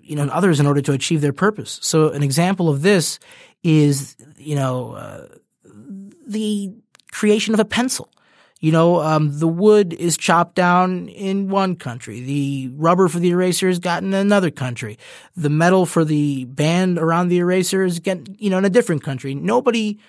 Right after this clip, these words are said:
sat there, and the graphite's from a different country. Nobody sat there and said, "Okay, we're gonna centrally plan all this out and make sure a pencil gets designed."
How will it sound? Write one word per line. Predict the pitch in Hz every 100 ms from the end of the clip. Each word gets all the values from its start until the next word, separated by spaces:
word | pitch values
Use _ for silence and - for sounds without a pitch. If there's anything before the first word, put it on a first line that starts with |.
| _
sat | - - 196 202 214 -
there, | 143 123 123 127 _ _
and | 156
the | 151
graphite's | 170 180 185 180
from | 196
a |
different | 196 170
country. | 143 131 120 - - _
Nobody | 196 240 269
sat | 208 202 190 190
there | 180 160
and | 147
said, | 160
"Okay, | 226 214 185
we're | 190
gonna | 190 180
centrally | - 190 190 185 175
plan | 156 175 170 156 151 _
all | 170 185 190
this | 175 156
out | 165 139 117 117 _ _
and | - 156
make | 156
sure | - 185
a | 165
pencil | 170 165 160
gets | 147 143
designed." | - 131 143 135 120